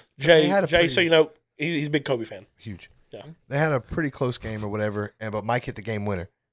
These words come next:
Speaker 2: okay? And
Speaker 1: Is
Speaker 2: had,
Speaker 1: Mike
Speaker 2: had
Speaker 1: with the Wizards?
Speaker 2: Yeah.
Speaker 1: Okay.
Speaker 2: And he had a couple more points than Kobe. And Kobe was wearing Jordans during that game. And Mike looked at him and said, "You can put the shoes on, but you can't feel 'em."
Speaker 1: Bop.
Speaker 2: Hey, Kobe didn't say a word for three weeks to his team, or it might be two weeks, to his teammates.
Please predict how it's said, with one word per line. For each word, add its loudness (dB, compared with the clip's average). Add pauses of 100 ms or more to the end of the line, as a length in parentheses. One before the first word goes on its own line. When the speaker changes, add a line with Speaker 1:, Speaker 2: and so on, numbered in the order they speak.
(140)
Speaker 2:
okay? -10 (180)
And -12
Speaker 1:
Is -8
Speaker 2:
had, -2
Speaker 1:
Mike 2
Speaker 2:
had 0
Speaker 1:
with 0
the 0
Wizards? 2 (140)
Speaker 2:
Yeah. -10 (300)
Speaker 1:
Okay. -4
Speaker 2:
And -4
he 0
had 0
a -4
couple -2
more -2
points -6
than -12
Kobe. -6 (580)
And -6
Kobe 0
was -4
wearing 0
Jordans -2
during -6
that -6
game. -6 (560)
And -4
Mike -2
looked -6
at 2
him -2
and -4
said, -2
"You -8
can -12
put -4
the -10
shoes -6
on, -2
but -8
you -8
can't -8
feel -4
'em." -10 (220)
Speaker 1:
Bop. -2 (260)
Speaker 2:
Hey, -6 (400)
Kobe 0
didn't -4
say -2
a 2
word 2 (240)
for -14
three -8
weeks -4
to -8
his -6
team, -8
or -2
it -6
might -6
be -10
two -10
weeks, -12 (100)
to -2
his -2
teammates. -4